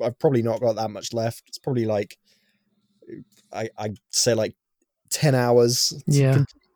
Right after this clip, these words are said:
Speaker 1: the, the story, which in the context of the size of that game isn't really that much. Um,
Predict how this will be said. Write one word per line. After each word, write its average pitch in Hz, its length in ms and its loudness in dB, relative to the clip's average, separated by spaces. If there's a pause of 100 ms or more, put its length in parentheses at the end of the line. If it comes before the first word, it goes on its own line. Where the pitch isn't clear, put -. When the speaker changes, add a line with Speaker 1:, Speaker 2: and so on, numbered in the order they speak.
Speaker 1:
the, 131 160 6
the 135 120 -4
story, 135 380 4
which 127 340 0
in 135 140 -6
the 110 60 -6
context 113 440 -2
of 107 80 -12
the 101 80 -8
size 101 320 -2
of 98 80 -8
that 82 140 -8
game 104 380 -8
isn't 131 280 -8
really 120 220 -6
that 120 240 -4
much. 156 400 -4 (440)
Um, 110 380 0